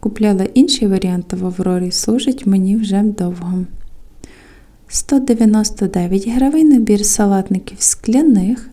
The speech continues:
різного діаметру із кришкою, п'ять штук в наборі. Такі ємності скляні із кришкою —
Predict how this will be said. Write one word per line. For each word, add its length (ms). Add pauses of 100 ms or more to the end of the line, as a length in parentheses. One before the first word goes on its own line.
різного 480
діаметру 840 (220)
із 180
кришкою, 640
п'ять 360
штук 340
в 20
наборі. 520 (3250)
Такі 240
ємності 920
скляні 640
із 260
кришкою — 640